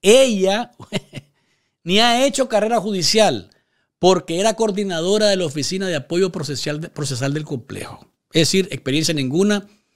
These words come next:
simplemente le hacen las sentencias y ella las firma porque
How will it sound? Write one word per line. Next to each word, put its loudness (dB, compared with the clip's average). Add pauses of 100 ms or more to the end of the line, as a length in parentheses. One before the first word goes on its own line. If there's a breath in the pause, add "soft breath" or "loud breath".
(200)
simplemente 0 (180 soft breath)
le 0
hacen 4
las 0
sentencias 0 (240)
y -2
ella 0
las -12
firma -4
porque -8